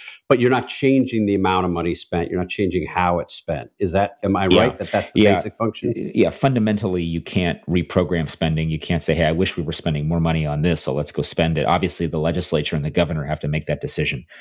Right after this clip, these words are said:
Speaker 2: What you can do, though, is you have, uh, the power to bring transparency to spending, but also you have the audit power, which you can use to kind of dig into how we've actually spent money.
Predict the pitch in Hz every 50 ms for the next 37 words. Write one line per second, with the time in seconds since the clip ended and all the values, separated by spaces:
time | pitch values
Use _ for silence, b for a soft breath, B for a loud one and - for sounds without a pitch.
0 | B B B B B - 107 - - 101 98 - - 90 85 80 107 120 135 131
1 | 113 95 90 90 85 85 80 82 82 85 85 82 73 82 87 80 71 82 85 85
2 | 80 76 71 - - - 78 76 69 - - 69 76 - _ - - 95 92 90
3 | 95 92 87 - - 85 76 95 92 90 87 - - 87 80 - - - 95 92
4 | 92 87 - 90 80 78 - - - 85 80 80 78 76 73 87 90 98 104 -
5 | 95 82 82 80 85 73 78 76 73 78 82 69 - - - 65 64 65 62 69
6 | 69 76 76 - - 78 - - 76 76 78 80 80 78 - - - - - 80
7 | 76 71 67 - 82 78 69 82 80 78 78 - - 80 67 - 76 73 78 80
8 | 73 76 73 76 - - 80 73 - - 82 76 - 76 76 80 78 76 73 -